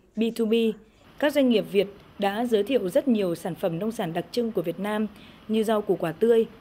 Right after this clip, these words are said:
các loại hạt, xoài, thanh long sấy, thủy hải sản, đồ uống, vân vân,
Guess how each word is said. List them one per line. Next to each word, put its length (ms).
các 120
loại 160
hạt, 260
xoài, 480
thanh 180
long 200
sấy, 380
thủy 140
hải 160
sản, 320
đồ 160
uống, 320
vân 200
vân, 240